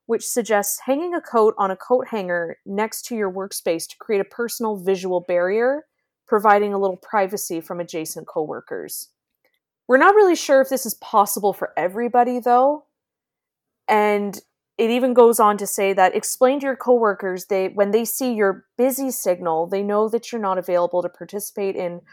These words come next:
conversation, whether it's social or business related. Let them know you'd love to chat as soon as you're available,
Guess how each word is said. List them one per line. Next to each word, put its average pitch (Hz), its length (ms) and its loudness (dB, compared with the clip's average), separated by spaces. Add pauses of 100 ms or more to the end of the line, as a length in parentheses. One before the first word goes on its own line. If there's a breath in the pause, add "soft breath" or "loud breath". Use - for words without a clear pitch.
(320 soft breath)
conversation, 180 800 -6
whether 170 260 0
it's - 180 -8
social 196 380 0
or 175 80 4
business 220 420 -4
related. 160 460 -4 (320 soft breath)
Let 254 160 2
them 311 100 -4
know 247 180 4
you'd 214 240 -4
love 190 200 0
to 196 80 -14
chat 180 300 0
as 170 140 -6
soon 180 200 -8
as 170 140 -12
you're 160 140 -4
available, 285 680 4